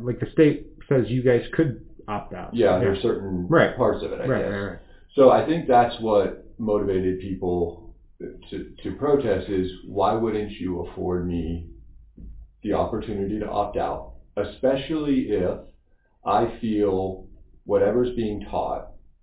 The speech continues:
Speaker 2: is in violation of my identity," right? Because what we're talking here is a battle of identities. Like, a Muslim child's identity in their faith is as strong and as,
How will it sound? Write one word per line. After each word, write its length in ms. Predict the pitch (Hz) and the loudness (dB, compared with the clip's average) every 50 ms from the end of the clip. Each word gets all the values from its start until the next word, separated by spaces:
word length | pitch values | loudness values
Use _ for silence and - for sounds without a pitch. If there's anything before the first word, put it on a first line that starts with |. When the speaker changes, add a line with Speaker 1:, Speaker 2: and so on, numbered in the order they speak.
| _ - | _ -8
Speaker 2:
is 160 | 104 101 95 | -6 -4 -4
in 220 | 104 98 98 98 | -4 -4 -4 -4
violation 1120 | 95 98 90 90 95 95 95 95 90 90 90 92 - - 95 87 85 85 85 85 85 - - - - - - _ _ _ - | -2 0 0 0 0 -2 -2 -2 -2 -2 -2 -2 -4 -6 -4 -4 -2 -2 -2 -4 -6 -8 -12 -18 -20 -20 -20 _ _ _ -4
of 160 | 101 - 107 | -4 -2 2
my 220 | 110 123 127 117 | 4 4 4 4
identity," 500 | - - - - - - - - - - - - - - - _ _ _ | 2 0 -2 -4 -8 -10 -10 -12 -16 -18 -18 -20 -20 -20 -20 _ _ _
right? 240 | - - 95 104 107 | -6 -2 0 0 0
Because 220 | 127 123 131 120 117 | 0 2 2 2 4
what 200 | 139 147 147 151 | 4 2 2 2
we're 80 | 147 | 0
talking 320 | 139 147 135 127 - 113 113 | 2 2 2 2 0 -2 -4
here 140 | 117 107 | -2 -2
is 100 | 98 87 | -2 -2
a 40 | 87 | -2
battle 340 | - 87 87 87 85 85 82 | -4 -2 -2 0 0 0 0
of 80 | 80 78 | 0 -2
identities. 560 | - - - 90 - - - - - - - | -4 -4 -4 -6 -8 -8 -10 -12 -12 -10 -6
Like, 340 | 92 - - - - - - - - - - - _ _ 104 | -4 -4 -4 -4 -6 -10 -16 -20 -20 -20 -20 -20 _ _ -2
a 120 | 104 107 | 0 0
Muslim 500 | 104 104 107 117 117 123 131 120 110 - | 2 2 2 2 2 2 0 -2 -2 -4
child's 480 | - 110 98 - 92 90 90 87 - - | -4 -2 -2 0 0 -2 -4 -6 -6 -8
identity 760 | 73 90 87 95 92 92 92 90 87 87 85 85 82 - - - - - - - - _ - | -8 -6 -4 -4 -4 -2 -2 -2 -4 -4 -4 -4 -6 -8 -12 -18 -20 -20 -20 -20 -20 _ -6
in 180 | 107 104 95 92 | -4 -4 -2 0
their 180 | 90 90 - - | 0 -2 -2 -2
faith 420 | - - - - - - - - - - - - - _ - _ _ _ _ _ _ _ _ - | -2 -2 -2 -2 -4 -8 -10 -12 -16 -20 -20 -20 -20 _ -20 _ _ _ _ _ _ _ _ -4
is 220 | 95 98 101 101 104 | -2 0 0 0 0
as 220 | 95 82 - - - - | 0 0 0 -2 -6 -8
strong 380 | - 110 98 95 95 98 95 95 | -6 -4 -4 -2 -2 -4 -4 -6
and 100 | 95 104 | -4 -4
as, 160 | 98 92 92 | -4 -4 -4